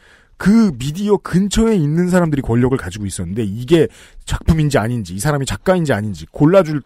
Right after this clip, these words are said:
권력을 가지고 있었는데 지금은 제가 맨날 싫어하지만 좋아요만 많이 받아도 작가입니다.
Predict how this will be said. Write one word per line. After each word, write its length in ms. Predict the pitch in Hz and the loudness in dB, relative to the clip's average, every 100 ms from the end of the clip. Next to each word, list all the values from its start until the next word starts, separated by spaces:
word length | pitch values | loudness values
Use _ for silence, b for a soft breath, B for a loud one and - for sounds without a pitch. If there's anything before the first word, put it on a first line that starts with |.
| - | -4
권력을 320 | 143 175 160 | 4 4 4
가지고 260 | 131 107 104 | 0 -4 -4
있었는데 560 | 95 101 87 110 120 73 B B B B | -8 -8 -6 -4 -4 -6 B B B B
지금은 680 | - 202 254 254 214 131 92 _ _ _ _ _ _ _ _ _ _ - | -4 0 2 4 2 0 -8 _ _ _ _ _ _ _ _ _ _ -6
제가 180 | 185 | -2
맨날 220 | 202 208 190 | 0 0 0
싫어하지만 580 | 233 220 135 98 80 - - - | 0 -2 -2 -8 -12 -18 -20 -8
좋아요만 520 | 170 220 339 339 294 | 0 0 2 0 2
많이 240 | 190 190 247 | 2 2 0
받아도 320 | 254 247 214 | -2 -2 -4
작가입니다. 640 | 165 - 214 180 82 69 | -6 -4 -4 -4 -8 -12